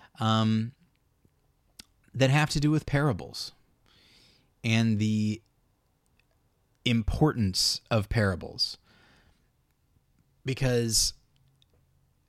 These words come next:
one thing that I find so fascinating about Jesus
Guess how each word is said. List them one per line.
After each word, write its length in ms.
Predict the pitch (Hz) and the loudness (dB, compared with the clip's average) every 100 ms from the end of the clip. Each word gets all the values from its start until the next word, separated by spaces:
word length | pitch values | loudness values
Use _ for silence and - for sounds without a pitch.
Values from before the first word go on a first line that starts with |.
| _ | _
one 260 | 107 135 165 | 0 4 4
thing 200 | 170 151 | 4 2
that 80 | 135 | 4
I 120 | 127 | 2
find 420 | - 120 113 110 | 2 2 2 2
so 260 | - 160 165 | 2 2 2
fascinating 840 | - 120 104 107 92 82 85 - _ _ _ _ _ _ _ _ - | 2 0 0 -2 -2 -4 -14 -18 _ _ _ _ _ _ _ _ -2
about 300 | 104 104 101 | 4 4 4
Jesus 600 | 92 92 80 57 - - | 4 2 0 -2 0 0